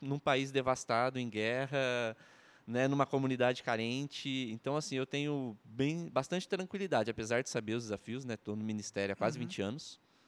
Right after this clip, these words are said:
Speaker 1: né, em tempo integral.
Speaker 2: Legal.
Speaker 1: Então, assim, seis desafios, de trabalhar com igreja, desafios de depender de Deus.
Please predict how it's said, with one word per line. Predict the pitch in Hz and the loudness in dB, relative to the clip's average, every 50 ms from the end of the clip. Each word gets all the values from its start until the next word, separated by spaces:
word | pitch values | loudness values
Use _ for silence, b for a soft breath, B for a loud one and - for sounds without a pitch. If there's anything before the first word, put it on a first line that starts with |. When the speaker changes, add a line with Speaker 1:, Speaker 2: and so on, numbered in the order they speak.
| b b - | b b -6
Speaker 1:
né, | 95 | -6
em | 95 101 | -6 -4
tempo | - 104 98 - | -4 -4 -6 -6
integral. | 104 - 104 95 92 87 90 98 113 139 - - | -6 -4 -4 -4 -2 0 0 0 0 0 -6 -10
Speaker 2:
Legal. | 170 151 147 | -10 -8 -4
Speaker 1:
Então, | 147 101 104 113 117 | -2 0 0 0 0
assim, | 113 - - 117 101 | -2 -2 -2 -4 -4
seis | - - 123 127 151 143 | -2 0 2 2 2 0
desafios, | 131 131 123 - - 127 139 - - - - b b b b b | -2 -4 -4 -4 -6 -6 -6 -8 -10 -16 -20 b b b b b
de | 131 139 | -4 0
trabalhar | 147 131 117 123 131 156 | 0 2 4 4 4 4
com | - 156 | 4 0
igreja, | 131 127 127 135 147 151 151 147 143 143 135 | 0 2 2 4 4 4 2 2 2 0 0
desafios | 131 120 117 110 120 127 120 117 - 143 143 135 | 0 -2 -6 -4 -2 -2 -2 -2 0 -2 -2 -2
de | - 123 | 0 -2
depender | 135 131 - 131 131 131 139 143 | -4 -2 -2 -2 0 0 0 0
de | 143 131 | -2 -4
Deus. | 117 117 113 120 127 135 143 143 - - - | -4 -2 0 2 2 2 2 0 -2 -6 -10